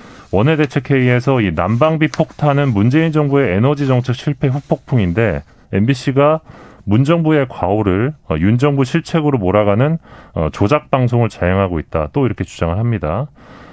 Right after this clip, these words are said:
어, 그러면서 이런 엠비씨의 보도 행태는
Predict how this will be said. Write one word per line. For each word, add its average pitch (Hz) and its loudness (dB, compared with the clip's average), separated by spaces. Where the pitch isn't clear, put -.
어, 87 0
그러면서 113 0
이런 123 2
엠비씨의 120 0
보도 117 0
행태는 139 0